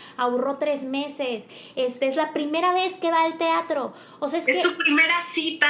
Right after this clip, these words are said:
Speaker 2: con alguien.
Speaker 1: Exactamente, es como que eso es un valor para mí importantísimo,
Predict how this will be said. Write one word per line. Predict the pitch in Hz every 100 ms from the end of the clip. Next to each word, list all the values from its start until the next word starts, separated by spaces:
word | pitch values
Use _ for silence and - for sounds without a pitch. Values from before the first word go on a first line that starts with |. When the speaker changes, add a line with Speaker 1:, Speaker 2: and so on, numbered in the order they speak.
| 285
Speaker 2:
con | 269 262
alguien. | 285 285 277 254 226 180
Speaker 1:
Exactamente, | 311 294 339 - 339 330 349 330 254 - 311
es | 330
como | - 349 339 285
que | 277 - - -
eso | 285 311 381
es | 370 359
un | 339
valor | 311 294 302 311
para | 285 269
mí | 277 294
importantísimo, | 302 285 277 277 269 262 254 311 - 269 220 220